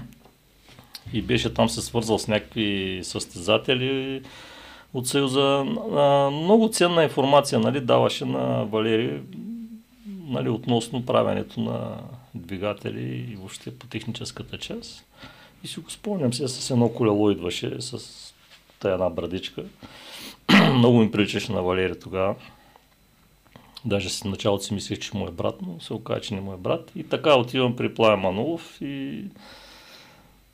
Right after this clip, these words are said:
му казвам как стоят нещата. Така и така. Колко пари искат на ко-, за колата? Толкова с пари. Добре.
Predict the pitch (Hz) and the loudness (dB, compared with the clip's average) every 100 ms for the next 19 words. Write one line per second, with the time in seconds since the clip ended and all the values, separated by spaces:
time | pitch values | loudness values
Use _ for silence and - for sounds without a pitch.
0 | _ - 123 139 123 120 113 117 - - | _ -8 -6 2 2 2 2 0 0 -2
1 | 123 123 107 - 95 - 90 - - - | -2 0 -2 2 0 0 -14 -18 -20 -20
2 | 123 - 98 - - - 190 - _ _ | -14 -12 -12 -12 -8 -8 -8 -12 _ _
3 | _ _ _ - 131 113 - 107 98 92 | _ _ _ -4 -2 -2 -4 -6 -6 -10
4 | - - - - 113 101 101 - - - | -14 -18 -18 -16 -12 -10 -10 -8 -8 -8
5 | 127 127 110 - - - 101 127 113 107 | -8 -6 -8 -10 -18 -12 -10 -8 -8 -6
6 | 107 | -6